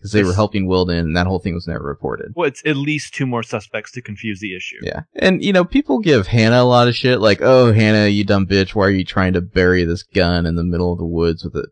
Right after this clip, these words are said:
Speaker 1: beer bug?" But that plan is not nearly as stupid as giving this, uh, video to the cops.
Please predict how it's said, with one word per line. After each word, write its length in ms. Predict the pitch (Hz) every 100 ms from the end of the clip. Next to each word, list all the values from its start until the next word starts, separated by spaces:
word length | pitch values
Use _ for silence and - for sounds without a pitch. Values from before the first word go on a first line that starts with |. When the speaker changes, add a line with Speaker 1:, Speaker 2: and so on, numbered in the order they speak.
| _
Speaker 1:
beer 180 | 85 71
bug?" 300 | 57 52 50 - _ _ -
But 200 | 107 98 - -
that 320 | 160 - -
plan 260 | 139 120 107
is 280 | 95 90
not 260 | 117 110 90
nearly 380 | 107 107 98 90
as 100 | 87
stupid 460 | - 98 90 78
as 180 | 76 73 _
giving 300 | 95 87 76
this, 200 | 71 - -
uh, 320 | 64 58 60
video 300 | 92 76 67
to 100 | -
the 80 | -
cops. 480 | - - - -